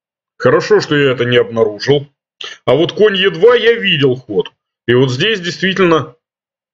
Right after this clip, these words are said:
после ладья Е один, а, тоже почти то же самое. То есть я могу пойти ферзь F, да, ферзь F два я не видел, конечно.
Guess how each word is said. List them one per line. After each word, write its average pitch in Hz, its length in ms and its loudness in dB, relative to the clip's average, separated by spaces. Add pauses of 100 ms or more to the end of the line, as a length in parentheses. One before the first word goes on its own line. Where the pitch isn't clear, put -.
(240)
после 131 260 0
ладья 135 440 2
Е 117 320 0
один, 151 480 -4 (720)
а, 110 160 0
тоже - 360 0 (1200)
почти 135 360 -2
то 151 160 -2
же 135 140 0
самое. 151 480 0
То - 120 -10
есть - 300 -8
я 120 140 2
могу 120 220 -4
пойти 127 320 -2
ферзь 127 420 -2
F, 117 200 0 (540)
да, 123 160 4
ферзь 135 280 -4
F 151 120 -2
два 156 240 2
я 143 80 0
не 156 160 -4
видел, 139 260 -4
конечно. 87 460 -16